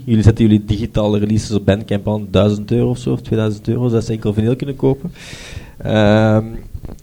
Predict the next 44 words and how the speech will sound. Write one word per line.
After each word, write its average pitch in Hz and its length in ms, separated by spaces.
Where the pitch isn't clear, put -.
ja, 123 180
het 120 160
is, 110 160
het - 120
is - 340
heel 131 300
veel 135 140
terugkerende 151 520
artiesten, 147 920
jijzelf 113 480
ook. 127 200
Ik - 180
denk 110 140
dat 104 140
een 104 160
Deg 113 220
van 107 160
Fuse 117 400
ook, - 400
onder 113 200
een 104 80
alter 107 280
ego, 127 340
heel 127 220
veel, 123 360
eh, 113 260
doen 127 160
bij 117 120
jullie. 139 300
Hoe 139 180
is 110 100
dat - 140
geëvolueerd? 151 580
Want 101 120
je 104 60
bent 107 100
er 113 60
al 104 100
even - 180
mee 104 240
bezig. 135 320
Je - 60
hebt 110 140
toch 104 240